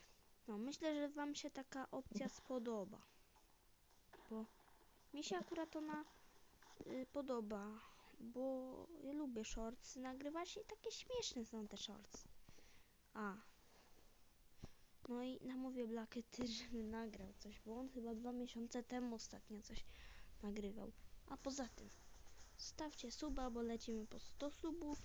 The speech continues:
a na sto subów będzie specjal, gdzie zagramy trzy,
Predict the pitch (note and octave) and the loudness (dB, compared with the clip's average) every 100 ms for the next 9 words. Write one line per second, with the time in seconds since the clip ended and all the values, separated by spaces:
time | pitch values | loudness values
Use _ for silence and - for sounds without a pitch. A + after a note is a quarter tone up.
0 | - E4+ E4 D4 - C#4+ - C4+ B3 A#3+ | 0 2 2 0 -2 -4 0 0 0 -2
1 | - - - - - - B3+ A#3+ A#3 - | -4 -14 -12 -14 -12 -2 0 2 0 -2
2 | - A#3+ - A#3 A3 A3+ - - - G#3 | 0 0 0 4 4 4 -8 -8 -2 -2
3 | G#3 G3+ - G3 - - - - | -2 -2 0 4 6 8 8 8